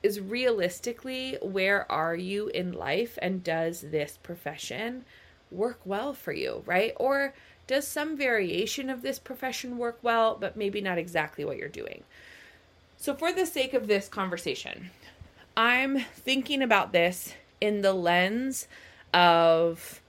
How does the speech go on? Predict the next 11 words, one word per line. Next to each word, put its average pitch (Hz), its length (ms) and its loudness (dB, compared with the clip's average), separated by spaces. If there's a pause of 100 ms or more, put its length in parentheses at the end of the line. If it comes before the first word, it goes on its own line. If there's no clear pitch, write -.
(520)
um, 160 600 0 (720)
of 185 200 8
you 220 420 -2
being 185 760 -2 (240)
kind 185 200 0
of 180 120 0
in 190 120 2
a 190 60 -2
place 160 320 -2
of 160 120 -8
burnout 147 380 -2